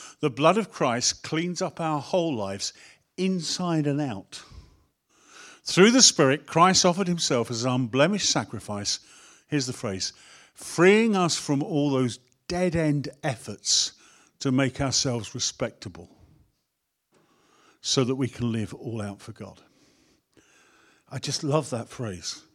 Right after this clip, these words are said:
Freeing us from all those dead-end efforts to make us respectable. Too much of the culture around us is about being respectable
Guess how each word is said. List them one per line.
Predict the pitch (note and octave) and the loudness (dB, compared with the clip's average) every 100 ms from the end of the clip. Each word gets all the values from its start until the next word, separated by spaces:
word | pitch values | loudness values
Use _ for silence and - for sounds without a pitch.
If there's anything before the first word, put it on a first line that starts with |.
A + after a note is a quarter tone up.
| _ - - - | _ -20 -20 -20
Freeing | - D#3+ E3+ F#3+ F3 | -4 0 2 2 0
us | D#3 - | 0 -2
from | C#3+ | -2
all | C3+ B2+ | -2 -2
those | C3+ A2+ F2 _ | -4 -4 -12 _
dead-end | - C3+ C3 C3+ B2+ B2+ | -4 -2 -2 -6 -6 -6
efforts | A#2 G2 - G#2 - - - - - _ _ _ _ _ _ _ _ _ _ _ _ | -8 -10 -16 -16 -8 -6 -6 -8 -18 _ _ _ _ _ _ _ _ _ _ _ _
to | - | -6
make | B2 A#2+ G#2 | -4 -4 -6
us | F#2+ A2 | -8 -8
respectable. | - - G#2+ - F#2 F2+ _ _ _ _ _ _ _ _ _ _ _ _ _ _ _ _ | -10 -10 -14 -16 -20 -20 _ _ _ _ _ _ _ _ _ _ _ _ _ _ _ _
Too | - E3 | 0 2
much | E3+ - | 2 0
of | B2+ | -6
the | C3+ | -4
culture | D3 C#3+ - B2+ | -2 -2 -2 -6
around | B2 C3+ A2+ | -2 -4 -4
us | G#2+ - | -8 -12
is | G2 | -12
about | G#2 A2 G2+ | -8 -8 -6
being | A2+ G2 | -8 -8
respectable | G2+ - G#2 G2+ - G2 | -8 -10 -14 -16 -18 -20